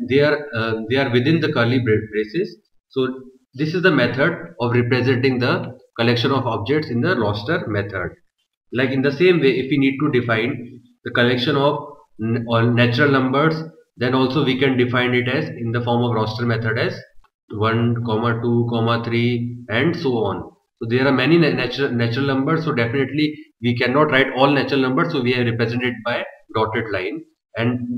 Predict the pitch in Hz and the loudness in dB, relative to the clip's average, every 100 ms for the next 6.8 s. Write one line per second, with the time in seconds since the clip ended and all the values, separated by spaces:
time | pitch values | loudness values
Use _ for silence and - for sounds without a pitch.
0 | - 110 110 120 135 156 156 - 151 135 | -8 -10 -2 0 4 2 2 0 -2 -2
1 | 120 131 120 113 131 131 120 120 107 107 | -2 0 0 -2 0 0 0 0 -2 -2
2 | 139 139 185 208 - 120 123 120 110 120 | 0 -2 0 -4 -2 -4 -4 -6 -6 -6
3 | 120 123 113 113 185 - _ - 113 160 | -6 -8 -6 -8 -8 -14 _ -12 -6 -4
4 | - 104 95 85 85 - - 196 185 - | -2 -4 -6 -8 -10 -6 2 4 4 -4
5 | - 156 180 - 165 180 175 170 175 131 | 0 2 2 2 4 4 4 2 0 0
6 | 123 143 160 165 147 160 160 160 | 0 0 2 0 0 0 -2 -6